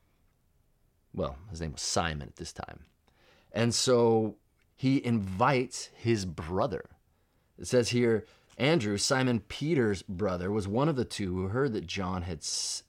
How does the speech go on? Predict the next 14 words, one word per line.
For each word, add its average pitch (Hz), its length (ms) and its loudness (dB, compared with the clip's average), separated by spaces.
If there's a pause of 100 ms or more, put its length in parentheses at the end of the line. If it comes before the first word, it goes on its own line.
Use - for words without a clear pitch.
said 90 640 -2 (400)
and 92 140 -2
who 101 100 0
had 95 140 0
followed 101 760 -2 (220)
Jesus. 98 560 -6 (680)
And 101 160 -2
the 85 100 -4 (400)
first 175 340 2
thing, 101 300 0 (100)
I 80 60 -8
like 98 240 -2
that 90 280 -4 (100)
emphasis, - 640 -10